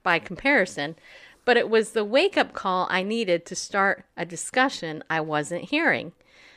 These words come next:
My denomination of Christianity is accepting and affirming, but many other branches of the church feel otherwise about the queer community. According to the, the Trevor Project, over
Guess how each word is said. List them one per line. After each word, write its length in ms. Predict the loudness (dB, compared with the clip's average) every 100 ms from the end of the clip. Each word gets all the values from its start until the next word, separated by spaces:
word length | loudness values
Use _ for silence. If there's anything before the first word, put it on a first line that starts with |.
| _
My 180 | 4 4
denomination 680 | 4 2 4 4 2 2 -2
of 60 |
Christianity 720 | 0 -2 0 -2 0 0 -2
is 160 | -2 -4
accepting 580 | -8 -2 -2 0 -4 -2
and 140 | -2
affirming, 480 | -2 -2 -2 -2 -4
but 160 | -4 -2
many 300 | -2 0 0
other 180 | 0
branches 460 | -2 -2 -4 -6 -6
of 80 | -4
the 100 | -4
church 300 | -4 -4 -4
feel 260 | -4 -2 0
otherwise 560 | 0 0 0 -2 -4
about 280 | -6 -6 -6
the 60 | -10
queer 240 | -12 -12
community. 640 | -10 -6 -4 -6 -10 -18 _ _ _ -20 -20 -14
According 360 | -2 4 4 4
to 160 | 0 -2
the, 120 | -2 -12 -16
the 240 | -4 -2
Trevor 380 | 2 4 4 2
Project, 580 | 0 0 0 0 -6 -4
over 440 | -2 -2 -2 -6